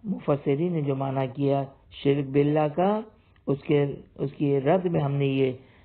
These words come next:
जुमला कहा कि अहातत बि खतियतु, इसके साथ साजगार नहीं है, बल्कि जैसा कि जो वो,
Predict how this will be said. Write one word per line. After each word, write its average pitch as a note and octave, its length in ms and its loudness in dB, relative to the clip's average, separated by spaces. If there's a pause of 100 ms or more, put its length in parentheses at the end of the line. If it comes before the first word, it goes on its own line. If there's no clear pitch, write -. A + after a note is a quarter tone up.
(140)
जुमला C3 340 2
कहा C3 180 -2
कि C3 140 -4
अहातत B2+ 500 0
बि B2+ 160 -2
खतियतु, C3+ 840 0 (240)
इसके - 220 -6
साथ C#3+ 200 0
साजगार B2+ 520 0
नहीं F3 240 -2
है, G#3 160 -2 (400)
बल्कि B2+ 240 -2
जैसा B2+ 280 -4
कि B2+ 160 -4
जो B2 240 -2
वो, B2 320 0